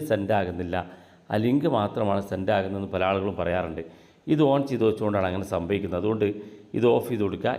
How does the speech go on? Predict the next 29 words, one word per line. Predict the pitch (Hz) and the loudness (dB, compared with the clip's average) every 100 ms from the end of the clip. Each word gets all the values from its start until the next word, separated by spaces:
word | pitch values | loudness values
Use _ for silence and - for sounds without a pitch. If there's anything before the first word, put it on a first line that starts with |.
| - | 0
ഇത് | 110 | 0
ഓഫ്, | 113 - _ - | 0 -4 _ -4
ഇത് | 120 131 | 2 4
on | 135 135 | 4 2
ചെയ്ത് | 147 | 0
വെച്ചാലുള്ള | 147 143 143 120 | 2 4 4 4
ഗുണം, | 127 135 131 131 107 | 2 2 0 -4 -4
നമ്മളുടെ, | 110 120 120 127 127 - - - - 101 | 0 2 2 2 0 -6 -18 -20 -8 0
ഏഹ്, | 107 - | 0 2
ലിങ്ക് | 127 151 160 151 | 2 4 2 2
മുഖാന്തരം | 120 123 113 120 117 | 2 2 0 -2 -2
നമ്മുടെ | 113 117 117 | 0 -2 0
ഫോണുകൾ | 117 110 110 113 107 | 2 2 2 -2 -2
ഹാക്ക് | 107 - | -4 -2
ചെയ്യപ്പെടാറുണ്ട്. | 113 104 107 95 85 82 - - - - - | -2 0 2 2 0 -4 -12 -18 -20 -8 -2
അത്തരത്തിൽ | 127 156 156 165 | 2 4 4 4
ഹാക്ക് | 143 139 151 131 | 2 0 -2 2
ചെയ്യപ്പെടുന്നതിന് | 139 135 127 123 123 123 | 2 4 2 2 2 0
ഫിഷിംഗ് | 127 117 160 156 139 | -4 -4 0 2 2
മെത്തേഡ് | 123 123 113 | 2 4 4
എന്നാണ് | 113 107 101 | 4 2 2
പറയാറുള്ളത്. | 95 95 90 82 80 - - - - | 2 2 2 -4 -8 -16 -20 -18 -2
ഇങ്ങനെ | 147 175 147 | 2 4 4
ഹാക്ക് | 151 147 143 | 2 2 0
ചെയ്യുന്നത് | 139 131 131 127 | 2 2 2 2
പലപ്പോഴും | 120 120 123 113 110 | 2 2 2 2 0
ലിങ്കിലൂടെയാണ്. | 123 135 135 143 117 92 82 85 - - - - | 0 0 0 2 4 2 -2 -8 -14 -20 -12 -2
അപ്പം | 131 156 - - | 2 2 0 2
നിങ്ങളുടെ | 143 156 160 | 4 4 6